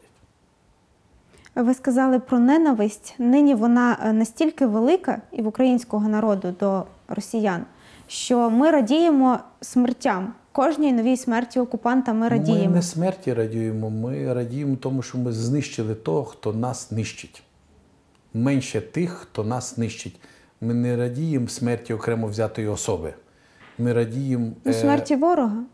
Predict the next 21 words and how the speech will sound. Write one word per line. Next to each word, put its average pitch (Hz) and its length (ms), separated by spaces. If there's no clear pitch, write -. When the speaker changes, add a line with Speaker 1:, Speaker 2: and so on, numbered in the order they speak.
Speaker 2:
е, 107 240
смерті 113 360
ворога, 123 280
бо 107 100
він 110 180
нас 131 240
не 107 60
буде 95 240
нищити. 92 380
Якщо 95 220
він 104 140
загинув, 117 400
він 98 140
з 101 60
нас 98 260
не 117 80
буде 107 220
знищувати. 107 600
Це 110 200
радість 113 360
перемоги, 120 540